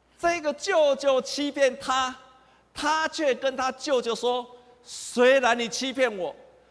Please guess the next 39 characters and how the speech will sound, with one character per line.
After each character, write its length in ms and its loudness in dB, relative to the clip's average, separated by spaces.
可 320 -2
是 300 -4
因 140 -6
为 180 2
神 460 -2
与 200 -2
我 180 0
同 380 -4
在， 320 -2
让 400 2
你 120 -4
的 140 0
产 460 -4
业 200 -4
兴 640 -4
旺 180 -2
起 200 -12
来。” 220 -20
这 100 0
是 140 -4
神 380 0
的 160 0
儿 80 0
女 80 -2
应 180 -6
该 160 0
要 120 2
有 100 0
的 120 -4
志 320 -4
气， 360 -2
就 220 2
是 120 -4
我 160 4
到 260 2
哪 360 0
里， 300 -2
神 340 -4
就 220 2